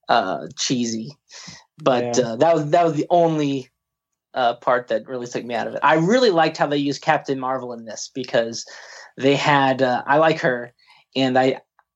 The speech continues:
Speaker 1: they could have had her steal the show, and I'm glad they didn't. And I like what they had her do. I like that they had her blow up the ship and then had a couple of cool moments fighting Thanos.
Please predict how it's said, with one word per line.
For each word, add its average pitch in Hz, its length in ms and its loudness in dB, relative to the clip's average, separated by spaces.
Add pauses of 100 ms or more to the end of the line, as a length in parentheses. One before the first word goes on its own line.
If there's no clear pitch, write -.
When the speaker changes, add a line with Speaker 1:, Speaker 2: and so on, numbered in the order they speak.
(260)
Speaker 1:
they 139 220 2
could - 560 0
have 170 100 0
had 151 280 2
her 143 180 0
steal 143 300 0
the 135 80 0
show, 123 340 2
and 123 80 -2
I'm 123 80 -6
glad 131 240 2
they 120 120 0
didn't. 120 520 -2 (340)
And 120 140 2
I 120 80 4
like 127 340 2
what 123 100 2
they 123 100 4
had 120 200 2
her 113 80 -2
do. 113 320 -2
I - 40 -8
like 120 220 -2 (140)
that 110 180 -4
they 110 220 -6
had 123 180 2
her 113 60 -6
blow 135 200 2
up - 60 2
the 139 60 2
ship - 300 2 (360)
and 127 100 0
then 127 100 4
had 131 140 4
a 123 60 2
couple 117 260 0
of 120 80 -4
cool 151 220 4
moments 131 600 2 (140)
fighting 135 260 0
Thanos. 123 720 -4